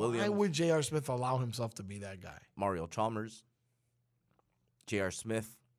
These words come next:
Speaker 1: J R Smith did it to himself by calling timeout.
Speaker 2: Oh, man. I'm not sure they would have won that series anyway, but dear God, they, they were in a spot. How did he get, who did he bamboozle to get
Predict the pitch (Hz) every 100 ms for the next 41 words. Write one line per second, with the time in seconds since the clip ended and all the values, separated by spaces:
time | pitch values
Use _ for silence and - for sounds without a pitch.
0 | _ - 185 214 214 170 208 185 165 131
1 | 185 175 - 123 156 151 139 151 143 139
2 | - - _ _ _ _ _ - - -
3 | - - - - - - - _ _ _
4 | _ _ _ _ _ _ - 131 120 131
5 | 120 110 110 107 117 117 98 117 110 107
6 | 120 120 123 120 110 117 127 123 110 120
7 | 120 117 113 120 131 127 113 113 113 180
8 | - 120 110 107 _ _ _ _ _ _
9 | _ _ - _ _ _ _ _ - 170
10 | 190 117 120 151 139 247 - - 349 392
11 | - 175 185 139 143 131 123 143 175 139
12 | 110 98 113 107 123 -